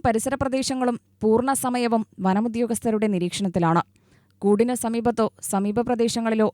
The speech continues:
ആൾപെരുമാറ്റമുണ്ടായാൽ പുലി വരാൻ സാധ്യത കുറവാണ്.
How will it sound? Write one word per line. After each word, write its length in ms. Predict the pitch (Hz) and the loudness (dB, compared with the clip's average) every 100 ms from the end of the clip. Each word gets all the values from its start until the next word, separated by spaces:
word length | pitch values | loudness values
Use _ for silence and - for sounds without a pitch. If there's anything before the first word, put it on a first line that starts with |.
| 180 | 0
ആൾപെരുമാറ്റമുണ്ടായാൽ 1000 | 180 202 240 240 226 226 220 208 202 165 - _ - | 0 2 0 2 0 0 0 2 2 2 0 _ 0
പുലി 200 | 196 226 | 0 2
വരാൻ 200 | 226 208 208 - | 2 0 -2 -6
സാധ്യത 360 | 190 175 220 214 - | -4 -2 -2 -4 0
കുറവാണ്. 380 | 170 170 170 | 2 4 2